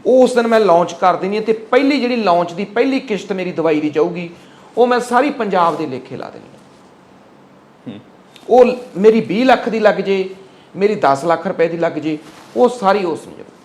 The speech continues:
Speaker 1: ਪਰ ਸਰਕਾਰ ਨੂੰ ਪ੍ਰੋਪਰ ਉਸ ਮੈਡੀਸਨ ਦਾ ਸਾਰਾ ਟੈਕਸ, ਸਾਰਾ ਪ੍ਰੋਪਰ ਟੈਕਸ ਭਰ ਕੇ ਸਰਕਾਰ ਨੂੰ ਦੇਵਾਂਗੇ ਅਸੀਂ,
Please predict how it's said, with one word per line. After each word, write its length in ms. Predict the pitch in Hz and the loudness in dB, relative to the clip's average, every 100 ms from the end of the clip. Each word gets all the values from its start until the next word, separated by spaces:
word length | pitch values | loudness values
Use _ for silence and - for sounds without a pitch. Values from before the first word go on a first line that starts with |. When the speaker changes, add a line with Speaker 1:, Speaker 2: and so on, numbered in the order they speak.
| - - _ - _ _ | -20 -20 _ -20 _ _
Speaker 1:
ਪਰ 120 | 226 | 0
ਸਰਕਾਰ 640 | 226 214 180 185 185 214 233 | 0 0 0 4 6 8 6
ਨੂੰ 200 | 254 247 | 4 2
ਪ੍ਰੋਪਰ 440 | 220 190 190 202 | 4 2 4 0
ਉਸ 580 | - 170 202 226 226 196 | 0 0 4 4 4 0
ਮੈਡੀਸਨ 520 | 156 147 151 156 143 | -2 0 0 -4 -8
ਦਾ 200 | 120 - - - - - - - | -8 -8 -14 -20 -20 -20 -20 -20
ਸਾਰਾ 340 | - 269 269 | 0 4 4
ਟੈਕਸ, 500 | - - 202 - - 226 226 - - - - | 2 2 0 0 -4 -6 -6 -16 -20 -20 -20
ਸਾਰਾ 320 | - 294 285 | -2 2 2
ਪ੍ਰੋਪਰ 380 | 254 233 214 202 | 2 2 2 -2
ਟੈਕਸ 380 | - 190 190 - | -2 -2 -2 -4
ਭਰ 160 | - | -6
ਕੇ 160 | 185 147 | -4 -8
ਸਰਕਾਰ 400 | 139 139 139 127 | -10 -8 -6 -6
ਨੂੰ 120 | 123 | -8
ਦੇਵਾਂਗੇ 360 | 110 113 139 127 | -10 -10 -12 -14
ਅਸੀਂ, 180 | - | -16